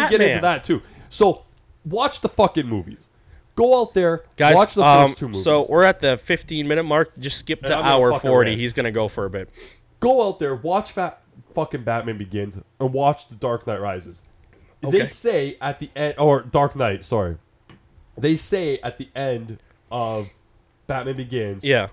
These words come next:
Speaker 1: give him that Joker card.
Speaker 2: Yep.
Speaker 1: He's been about Batman maybe fucking three weeks.
Speaker 2: Yeah.
Speaker 1: I will, just for simple math, I'll give you four weeks. That's one fucking month.
Speaker 2: Yeah.
Speaker 1: Since the time you see him at the docks to the end of that fucking movie,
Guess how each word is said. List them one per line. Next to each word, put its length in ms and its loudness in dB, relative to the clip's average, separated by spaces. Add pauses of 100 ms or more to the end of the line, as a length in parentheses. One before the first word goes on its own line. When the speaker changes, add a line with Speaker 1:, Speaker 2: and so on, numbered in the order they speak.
Speaker 1:
give 140 -8
him 80 -10
that 160 -6
Joker 340 -8
card. 300 -16 (180)
Speaker 2:
Yep. 200 -6 (240)
Speaker 1:
He's 180 -4
been 140 6
about 220 2
Batman 420 -2 (160)
maybe 480 -8 (200)
fucking 400 -2
three 240 -10
weeks. 460 -14
Speaker 2:
Yeah. 240 -2 (220)
Speaker 1:
I 160 0
will, 240 -2
just 220 -2
for 100 -10
simple 520 -6
math, 400 -6
I'll 140 0
give 200 -8
you 80 -10
four 260 -6
weeks. 240 -8
That's 200 -10
one 200 -2
fucking 320 -10
month. 260 -12 (100)
Speaker 2:
Yeah. 320 -10
Speaker 1:
Since 240 -6
the 60 -10
time 320 -4
you 80 -8
see 220 -10
him 120 -6
at 100 -10
the 80 -10
docks 540 -6 (500)
to 140 -6
the 120 -10
end 180 -6
of 60 -4
that 200 -6
fucking 300 -6
movie, 340 -6